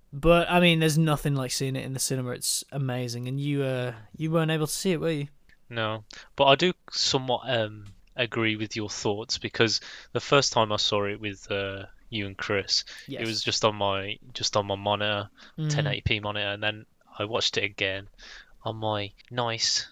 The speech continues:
Speaker 2: big T V,
Speaker 1: Brag.
Speaker 2: um, bigger,
Speaker 1: Four K, four K
Speaker 2: bigger,
Speaker 1: question mark?
Speaker 2: four K.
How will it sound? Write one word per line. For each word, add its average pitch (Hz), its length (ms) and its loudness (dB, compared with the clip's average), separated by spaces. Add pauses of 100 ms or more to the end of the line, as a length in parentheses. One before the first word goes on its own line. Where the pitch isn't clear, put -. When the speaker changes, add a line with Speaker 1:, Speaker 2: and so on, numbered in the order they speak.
(200)
Speaker 2:
big 120 380 0 (200)
T 131 200 -2
V, 117 400 0 (340)
Speaker 1:
Brag. 113 340 -4 (240)
Speaker 2:
um, 110 460 -6 (240)
bigger, 160 280 10
Speaker 1:
Four 117 100 4
K, 160 380 6
four 180 300 8
K 151 240 8
Speaker 2:
bigger, 127 180 8
Speaker 1:
question 185 380 8
mark? 190 560 4
Speaker 2:
four 139 320 4
K. 110 480 -4